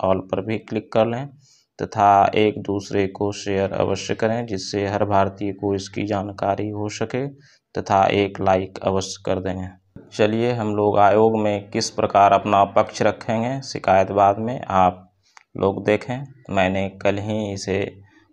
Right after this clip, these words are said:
आयोग में जमा कराया है, जिसकी सुनवाई सत्ताईस छः दो हज़ार बाईस को होने वाली है।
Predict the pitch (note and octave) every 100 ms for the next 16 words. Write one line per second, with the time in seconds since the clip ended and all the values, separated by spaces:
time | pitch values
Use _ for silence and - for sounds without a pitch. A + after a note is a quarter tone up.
0 | - F#2+ G2+ G2+ G2+ G2 F#2+ F#2+ F#2+ -
1 | - _ - F#2 F#2+ F#2+ G#2 G2+ F#2+ G#2
2 | A2+ B2 G2+ F#2 - F#2 - F#2+ F#2 F#2+
3 | A2 - - - F#2 F#2+ - - G2 G#2
4 | F#2+ F#2 F2+ F2 F2+ F2+ - - G#2 G2+
5 | F2+ F2+ - - -